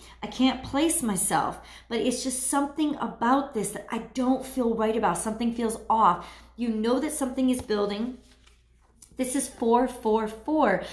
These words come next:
So there's something about, maybe you're building a new foundation, because four four four is the angel number of, of being set, of, of being protected, by being guarded by angels and having angels all around you to protect you.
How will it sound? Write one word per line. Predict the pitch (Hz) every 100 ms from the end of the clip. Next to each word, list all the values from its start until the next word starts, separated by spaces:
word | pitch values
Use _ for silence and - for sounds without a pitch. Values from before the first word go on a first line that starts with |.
| - -
So | 269
there's | 247 247
something | 254 262 311 311
about, | 311 240 226 226 185
maybe | 190 214
you're | 233 214
building | 208 202 208
a | 202
new | 202
foundation, | 202 202 190 185 233 247 180 165
because | 196 202 202 190 185 - - - -
four | 247
four | 247 240 226
four | 226 220 226
is | 226 -
the | 170
angel | 202 226 220
number | 202 180 180
of, | - 180 196 - - - -
of | 220 202 214
being | 254 262
set, | 247 - 233
of, | 214 226 226 -
of | 220 190
being | - 233 220
protected, | 214 - 233 - 175 - -
by | 202
being | 185 226 240 214
guarded | 202 202 214 180
by | 175
angels | 170 202 185 160
and | 175
having | 175 185 185
angels | 202 202 190 -
all | 202 214
around | 226 220 214 202
you |
to | 208 -
protect | 185 - 220 214
you. | 175 170